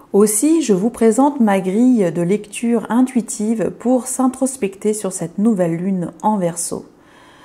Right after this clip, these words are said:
Je vais l'aborder sous trois aspects. Dans un premier temps, sous un aspect symbolique et spirituel,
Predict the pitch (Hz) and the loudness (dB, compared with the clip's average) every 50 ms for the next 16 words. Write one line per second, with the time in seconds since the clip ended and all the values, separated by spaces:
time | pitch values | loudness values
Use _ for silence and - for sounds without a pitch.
0 | - - _ _ - - 208 233 269 269 262 214 208 208 202 190 226 240 233 - | -20 -20 _ _ -2 2 4 6 6 6 6 4 4 2 2 4 2 2 2 0
1 | - 175 - - - 247 233 220 208 185 185 185 - - - 165 147 156 - - | -6 -8 -8 -4 0 0 2 2 2 -2 -2 -4 -8 -6 -6 -6 -4 -4 -4 -8
2 | 262 - - - - - - - - - - _ 190 190 196 220 220 220 - 269 | -8 -12 -20 -20 -20 -20 -20 -20 -20 -20 -10 _ -4 0 0 0 0 4 4 6
3 | 254 254 247 254 - 254 262 269 269 240 190 208 202 202 208 214 214 - - - | 6 6 4 4 2 2 2 2 0 0 0 0 2 2 0 -2 -4 -6 -2 -2
4 | 202 196 - - 247 247 226 214 208 190 208 214 220 214 - - - 180 170 170 | -2 0 0 0 0 0 2 2 2 0 0 -2 -4 -4 -8 -8 -6 -6 -6 -6
5 | - - - 170 175 202 202 - - - 226 214 220 233 254 262 269 277 | -8 -6 -8 -6 -6 -6 -8 -8 -4 -2 0 0 2 0 0 0 0 0